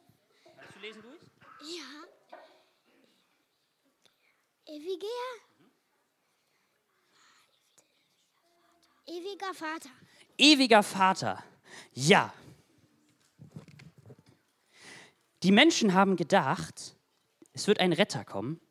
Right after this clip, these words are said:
Speaker 1: der wie ein ewiger Vater ist. Ein ewiger,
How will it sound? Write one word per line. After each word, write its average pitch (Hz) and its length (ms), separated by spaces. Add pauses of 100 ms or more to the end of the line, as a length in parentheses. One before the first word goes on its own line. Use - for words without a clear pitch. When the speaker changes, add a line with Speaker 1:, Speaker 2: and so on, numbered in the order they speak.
(140)
Speaker 1:
der 127 200
wie 196 280
ein 131 200 (100)
ewiger 170 560
Vater 143 600
ist. - 360 (480)
Ein 123 140
ewiger, 214 600